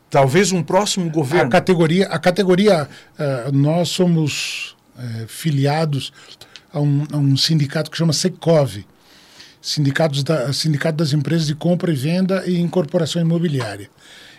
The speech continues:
Speaker 2: E a gente força muito isso. Não tem muita dificuldade. Dá pra fazer,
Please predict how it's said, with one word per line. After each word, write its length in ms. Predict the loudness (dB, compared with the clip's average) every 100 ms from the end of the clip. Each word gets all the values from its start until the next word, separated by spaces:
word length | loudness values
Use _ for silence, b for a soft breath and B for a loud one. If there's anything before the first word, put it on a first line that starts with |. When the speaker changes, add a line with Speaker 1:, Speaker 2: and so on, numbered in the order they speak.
| B -4
Speaker 2:
E 320 | -2 0 0
a 80 | -2
gente 400 | -2 -2 -4 -10 _ _ _ _ _ _ _ -20
força 580 | -12 2 4 4 2
muito 500 | 4 6 6 4 2 0
isso. 280 | 0 -6 -14 b b -10
Não 240 | -4 -4
tem 260 | -2 -2 2
muita 540 | 4 6 6 6 4
dificuldade. 1000 | 0 -2 -4 -4 -2 0 0 -2 -8 -14 _ b b b b _ _ _
Dá 440 | -8 -2 -2 -2 -2
pra 140 | -4
fazer, 680 | -2 -2 -2 -4 -2 -4 -6